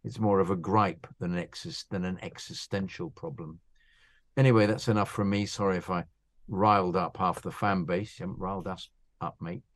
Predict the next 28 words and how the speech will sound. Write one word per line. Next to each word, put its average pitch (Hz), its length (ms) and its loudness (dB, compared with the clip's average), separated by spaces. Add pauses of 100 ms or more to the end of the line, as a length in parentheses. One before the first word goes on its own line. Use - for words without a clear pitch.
(340)
I 104 100 4
don't 117 140 8
want 120 120 8
to 117 40 6
be 113 140 6
inflammatory, 107 640 0
but 92 160 -4
just - 260 -4 (400)
o-, 135 220 2 (600)
offer 143 340 6
a 123 80 6
counterpoint 113 800 2
to 107 100 2
those 101 360 0
who 110 120 -2
think 98 300 -2
we 98 80 -2
will 92 240 -2 (280)
become 90 400 -2
the 92 100 0
greatest 107 580 -2
club 95 220 -2
in 95 80 -2
the 95 80 0
world 90 420 -2
in 87 140 -4
five 98 400 -2
years, 80 460 -6